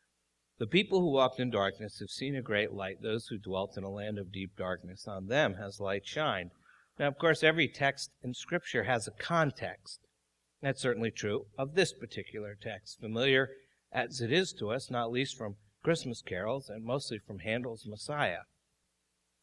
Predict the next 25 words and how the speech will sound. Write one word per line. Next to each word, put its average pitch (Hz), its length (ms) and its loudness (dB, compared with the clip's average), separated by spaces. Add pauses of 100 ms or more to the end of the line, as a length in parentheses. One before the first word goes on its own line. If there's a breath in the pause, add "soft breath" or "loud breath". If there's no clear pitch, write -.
(360 soft breath)
It's - 80 -12
one 147 120 4
of 135 60 4
the 127 60 2
great 135 260 4
texts 143 320 4
of 135 80 -2
the 120 80 4
Old 117 180 2
Testament 123 540 0
pointing 151 320 0
forward 98 460 -6 (640)
to 156 100 4
the 160 80 8
coming 151 340 4
of 131 100 2
Jesus 120 460 0
as 107 200 0
the 117 100 -4
fulfillment 143 680 4
of 113 120 0
that 101 200 0
seed 151 360 0
of 139 180 2
promise 110 600 2